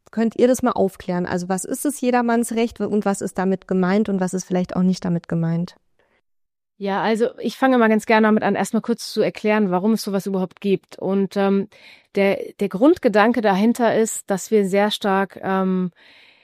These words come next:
Speaker 2: gemeinschaftliche Gesellschaft sind. Und die Idee ist eigentlich, dass man nicht die ganze Natur und was die Natur so bieten kann, privatisiert und sozusagen für die einigen wenigen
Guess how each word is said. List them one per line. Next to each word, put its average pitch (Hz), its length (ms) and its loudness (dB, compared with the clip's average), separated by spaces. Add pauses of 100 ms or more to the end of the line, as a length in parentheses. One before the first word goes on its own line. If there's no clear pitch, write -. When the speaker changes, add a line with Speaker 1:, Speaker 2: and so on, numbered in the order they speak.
(100)
Speaker 2:
gemeinschaftliche 220 920 2
Gesellschaft 190 580 0
sind. 202 420 0
Und 214 280 0
die 196 140 -4
Idee 208 260 2
ist 240 160 2
eigentlich, 214 440 2
dass 202 180 -4
man 196 180 2
nicht 202 240 0
die 202 80 -2
ganze 202 280 -2
Natur 269 540 0
und 214 140 2
was 202 140 -2
die 196 80 -4
Natur 202 320 -2
so 196 180 -4
bieten 220 500 -4
kann, 196 400 -2
privatisiert 190 880 -2
und 190 240 -2 (500)
sozusagen 190 440 -4
für 202 140 -4
die 180 120 0
einigen 190 400 2
wenigen 190 540 2